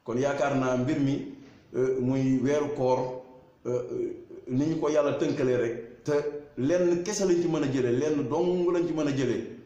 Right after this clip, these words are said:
muy ragal Yàlla. Kon wax ji mu gudd mu gàtt, euh, saa boo xamante ni woor nañ ba koor gi jeex, te jëlewuñ ci lenn lu dul ragal Yàlla, war nañoo xoolaat ñun liñ doon def lan la. Ndax ñun dañ doon mar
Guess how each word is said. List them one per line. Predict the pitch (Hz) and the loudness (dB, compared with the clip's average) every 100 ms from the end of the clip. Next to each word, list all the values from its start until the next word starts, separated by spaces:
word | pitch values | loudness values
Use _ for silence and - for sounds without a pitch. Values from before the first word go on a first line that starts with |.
| - | -8
muy | 117 127 | -2 0
ragal | 123 117 117 | 2 2 2
Yàlla. | 110 98 - - - - - - - - | 2 0 -4 -8 -18 -20 -20 -20 -14 -2
Kon | 135 | 0
wax | 160 135 | 2 0
ji | 147 | -2
mu | 151 147 | -2 -4
gudd | 170 139 | -4 -2
mu | 160 147 117 | -2 -2 0
gàtt, | 123 - - - - - _ _ _ _ _ _ - | 0 0 -4 -10 -18 -20 _ _ _ _ _ _ -4
euh, | 135 135 | -2 -4
saa | - - 156 143 | -6 0 0 2
boo | 151 | 0
xamante | 165 160 143 143 | 0 0 0 0
ni | 135 | -2
woor | 131 143 151 147 | 0 2 2 2
nañ | 143 113 101 - - - - _ _ | 2 0 -4 -12 -18 -20 -20 _ _
ba | 117 135 | -6 -4
koor | 147 151 135 | 0 0 2
gi | 131 120 | 0 0
jeex, | 139 120 - - - - - - _ _ _ _ | 0 0 -2 -8 -14 -20 -20 -20 _ _ _ _
te | - | -4
jëlewuñ | 139 165 156 143 | 2 2 2 0
ci | 139 | 0
lenn | 131 165 175 | 0 2 2
lu | 160 | 0
dul | 143 143 | -2 0
ragal | 131 127 | 0 2
Yàlla, | 123 110 - - - - - _ _ _ | 2 0 -4 -8 -12 -20 -20 _ _ _
war | 113 127 | -2 0
nañoo | 127 123 120 | 0 0 -2
xoolaat | 120 127 120 113 | 0 0 0 0
ñun | 113 113 117 123 | -2 -2 -6 -2
liñ | 131 | 0
doon | 135 127 | 0 0
def | 120 117 | 0 0
lan | 120 120 110 | 0 0 0
la. | - - - | -4 -12 -8
Ndax | 123 143 | -4 0
ñun | 143 131 | 2 2
dañ | 135 | 0
doon | 135 127 | 2 2
mar | 123 131 - - | 2 2 0 -6